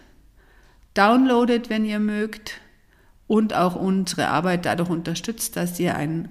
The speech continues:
Abo entweder vielleicht noch verschenkt oder, ähm, selber eins abschließt. Und die verschiedenen Möglichkeiten findet ihr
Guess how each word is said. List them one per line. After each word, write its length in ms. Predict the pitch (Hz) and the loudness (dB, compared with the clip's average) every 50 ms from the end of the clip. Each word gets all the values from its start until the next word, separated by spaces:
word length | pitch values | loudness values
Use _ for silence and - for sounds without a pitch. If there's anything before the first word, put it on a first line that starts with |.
| - - | -12 -2
Abo 340 | - 160 170 185 190 175 101 - - - - - - - - - - | 0 2 4 4 2 2 0 -2 -6 -8 -10 -16 -20 -20 -20 -10 -4
entweder 340 | - 175 165 160 160 160 156 | -2 0 0 0 0 0 -2
vielleicht 360 | 156 170 151 143 147 - - | -4 -4 -4 -6 -6 -8 -10
noch 100 | 165 - | -10 -8
verschenkt 560 | - 175 170 - 208 226 269 302 285 - - - - - - - - - - - - - - - - - _ - - | -6 -4 -2 2 4 4 4 4 2 -2 -8 -14 -18 -20 -20 -20 -20 -20 -20 -20 -20 -20 -20 -20 -20 -20 _ 0 2
oder, 640 | 214 208 220 226 220 220 214 220 220 214 - - - - - - - - _ _ - - | 6 6 6 6 6 4 4 2 0 -2 -6 -12 -18 -20 -20 -20 -20 -20 _ _ -8 -4
ähm, 320 | 170 175 175 170 180 185 | -2 0 0 0 0 -2
selber 380 | 180 - 160 151 160 165 175 - | -2 0 0 0 2 2 0 0
eins 360 | - 160 165 175 175 - - | 0 -2 -2 -2 -4 -4 -6
abschließt. 680 | - 180 - - - - 170 - 156 - - - - - - | -6 -6 -6 -8 -10 -8 -8 -8 -8 -8 -10 -14 -18 -20 -8
Und 420 | - 170 165 165 170 - - - - | -6 -6 -6 -4 -8 -12 -16 -8 -4
die 160 | 185 180 175 | 0 0 0
verschiedenen 460 | 175 180 175 - 208 190 202 202 196 | 0 -2 -2 -2 -2 0 2 2 2
Möglichkeiten 760 | 208 220 240 262 277 262 277 - 214 202 202 196 196 - 214 208 | 2 2 2 2 0 0 2 2 2 2 2 0 0 -4 -4 -4
findet 440 | - - 208 196 196 196 196 196 - | -2 0 0 2 2 0 -2 -2 -2
ihr 340 | 135 190 185 185 185 180 | -2 0 0 0 -2 -4